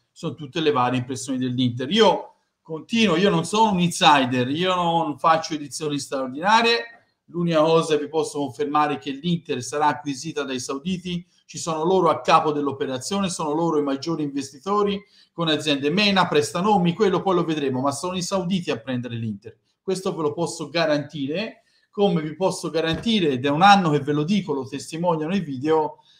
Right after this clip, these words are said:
che l'Inter farà di tutto per rimanere a San Siro, ovviamente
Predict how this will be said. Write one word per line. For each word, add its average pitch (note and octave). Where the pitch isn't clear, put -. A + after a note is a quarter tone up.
che C#3+
l'Inter C#3+
farà C#3+
di E3+
tutto E3+
per C3
rimanere B2
a A2+
San A#2
Siro, G#2
ovviamente E3+